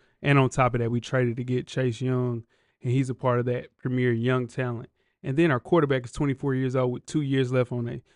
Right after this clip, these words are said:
super-duper rookie deal. So, um, that's seventeen,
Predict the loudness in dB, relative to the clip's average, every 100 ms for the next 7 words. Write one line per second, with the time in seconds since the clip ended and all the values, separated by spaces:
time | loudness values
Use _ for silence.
0 | _ 4 4 4 2 2 2 2 2 2
1 | -4 -6 -4 -6 -8 -10 -10 -12 _ _
2 | _ -12 -8 -8 -2 0 0 0 4 6
3 | 6 2 2 4 4 2 -2